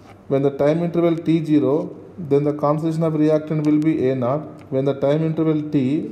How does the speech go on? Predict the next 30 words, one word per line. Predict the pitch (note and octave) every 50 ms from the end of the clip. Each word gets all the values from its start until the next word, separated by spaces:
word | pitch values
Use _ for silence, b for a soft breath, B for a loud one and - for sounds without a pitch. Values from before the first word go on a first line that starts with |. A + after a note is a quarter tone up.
| D#3 C3
then | C3+ C#3 C#3+ C#3+
the |
concentration | C3+ - C#3 D3 D3+ D3 D#3+ D#3 D3+ D#3+
of | D#3+ D#3 D#3
a | D3+
reactant | C#3+ C#3+ D3 D3 D3 D3 - D#3 D3 C#3
will | C#3 C3+ C3+
be | C3 D3 D3+ D3 - B2+ A#2
A | A2 -
T. | - G2+ F#2+ - - - -
So | - - D3 C#3
we | C#3 D3
know | D3+ D3+ D#3+ E3 E3 D#3+ - B B B B B B B B B B
in | C#3+ C#3+ C#3
first | - C#3+ C#3+ C#3+ -
order | D#3 D#3 D#3 D#3 D3+
kinetics | - D3+ D3 D3+ D3+ D3+ E3 D#3+ - - - - C3 C3
differentiation, | C#3 C3 C3+ D3 D3 D3 D3 D3+ D3+ C#3+ D3 E3 E3+ F#3 G3 - B B B B B B B B B - - - - -
integration. | D3 C#3+ C#3 D3 D3 D3 D3 D3+ D3+ D3 - E3 F3+ G3 G#3 F#3+ -
So | - - D#3 -
after | C#3+ C#3 C#3 - E3 D#3 D3
integration, | D3 D3 C#3+ D3+ D3+ D3+ D3+ D3 D3 E3 F3 F3 E3+ D3
the | C#3+ C#3
finally | - - C#3+ C#3+ D3 D3+ D3+ D#3 D#3 D#3+ D#3+ - C#3+
you | D3 C#3+
will | D3 C#3+ C#3+
get | C#3 C#3+ C#3+ C#3+ D3
the | D3+ D3+ D3+ -
concentration | C#3 C#3 C#3+ D3 C#3+ D3+ D3+ D3+ D3+ D3 - D3+
of | D3+ C#3+